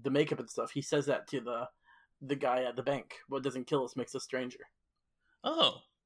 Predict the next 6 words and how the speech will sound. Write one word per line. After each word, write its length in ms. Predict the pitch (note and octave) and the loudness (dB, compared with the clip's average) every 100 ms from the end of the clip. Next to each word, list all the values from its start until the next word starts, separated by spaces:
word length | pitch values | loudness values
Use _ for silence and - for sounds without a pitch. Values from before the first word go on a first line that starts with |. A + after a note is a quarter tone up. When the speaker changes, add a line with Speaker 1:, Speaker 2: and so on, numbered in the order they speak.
| _ _ _ _ _ _ _ _ | _ _ _ _ _ _ _ _
Speaker 2:
Huh. 280 | - E4+ F#3+ - _ - | 4 6 6 0 _ -4
I 80 | C4 | 0
completely 360 | A#3+ A#3+ A3 | 4 4 2
missed 200 | A#3+ A#3+ | -2 0
that. 200 | C#3 A#2 - _ _ _ _ _ | 0 0 -4 _ _ _ _ _
Speaker 1:
Yeah. 180 | B3+ | -4